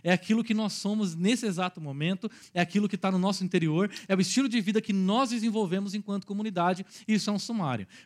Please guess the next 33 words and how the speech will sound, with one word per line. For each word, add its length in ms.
Quando 220
nós 160
olhamos 340
o 60
texto, 440
os 160
textos 420
anteriores, 960
ah, 340
anteriores 720
ao, 380
a 240
Atos 220
capítulo 400
quatro, 400
nós 180
ve-, 140
nós 180
vemos 240
a 40
repetição 640
de 180
um, 260
um, 300
um 60
tempo 460
verbal 480
conhecido 420
como 400
aoristo. 640
Esse 180
tempo 220
verbal 480